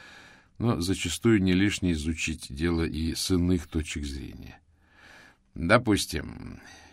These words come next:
кто-то знал, что бизнес Кохи уже дышит на ладан.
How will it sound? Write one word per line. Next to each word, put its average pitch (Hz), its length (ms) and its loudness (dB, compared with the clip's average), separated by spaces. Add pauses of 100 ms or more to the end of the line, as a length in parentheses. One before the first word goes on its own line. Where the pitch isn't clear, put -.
(160)
кто-то 135 400 4
знал, 92 340 4
что 90 240 -2
бизнес 120 400 2
Кохи 85 340 -2
уже 82 240 0
дышит 92 280 -2
на 85 120 -2
ладан. - 360 -10